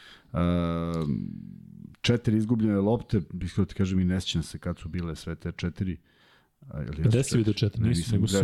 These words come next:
Speaker 1: greška.
Speaker 2: jedna,
Speaker 1: Jedna,
Speaker 2: a,
Speaker 1: jedna,
Speaker 2: a tri
Speaker 1: jedna,
Speaker 2: su
Speaker 1: aha.
Speaker 2: ukradene, to je ono što
Speaker 1: A ne,
Speaker 2: se meni
Speaker 1: to,
Speaker 2: najviše
Speaker 1: ne,
Speaker 2: dopada
Speaker 1: ne, ne,
Speaker 2: u
Speaker 1: gledao sam skokove, izvini, skokove sam vidio. Četiri skoka. Ovaj, jedna izgubljena lopta, sve je to bilo kako treba. Tri asistencije, zaista o-,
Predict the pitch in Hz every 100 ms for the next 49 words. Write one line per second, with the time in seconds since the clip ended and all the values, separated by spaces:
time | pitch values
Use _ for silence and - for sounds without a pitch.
0 | 107 107 107 123 120 101 104 107 107 101
1 | 135 95 175 - 143 131 139 147 117 139
2 | 151 151 139 123 131 151 120 151 - -
3 | 127 135 147 131 113 135 123 117 - 113
4 | 123 - 87 82 95 90 - 107 101 85
5 | - 80 80 - _ - - - - 190
6 | 180 175 - - - _ _ - - -
7 | - 85 90 90 90 92 107 107 104 107
8 | 101 95 107 - 87 - - 104 110 -
9 | 92 98 92 85 - 85 78 - - 104
10 | 92 - - 101 104 - 107 78 _ _
11 | - - _ - 90 95 - 95